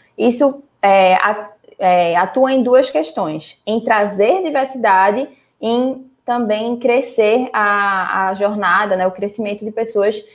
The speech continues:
que tão dentro da Totox, porque quem treina também faz parte de um processo de liderança, de tre-, de formação de liderança. Então, a gente consegue aumentar a quantidade de lideranças negras,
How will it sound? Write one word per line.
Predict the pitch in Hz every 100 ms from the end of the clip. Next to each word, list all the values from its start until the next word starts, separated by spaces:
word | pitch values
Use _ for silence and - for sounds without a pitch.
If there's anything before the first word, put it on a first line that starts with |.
| _
que | -
tão | 247 254 269
dentro | 262 247 254
da | 240
Totox, | 254 247 190 185 -
porque | - - 226 - -
quem | 262 262 370
treina | 277 214 247 254 175 160 _ _ _ -
também | 233 220 247
faz | 277 269
parte | 226 233 226
de | 208
um | 214
processo | 220 220 208 208
de | 208
liderança, | 214 214 233 214 180 - 170
de | 180
tre-, | 196 -
de | 196
formação | 202 208 208 208 196
de |
liderança. | 202 208 233 170 160 180 - _ _ _ -
Então, | 208 208 208 208
a | 220
gente | 226 220
consegue | 247 254 254 202 202
aumentar | 202 214 226 220 202 247
a | 277
quantidade | 247 240 214 185 196
de | 202
lideranças | 208 202 196 214 302 311 240
negras, | 202 190 226 381 392 -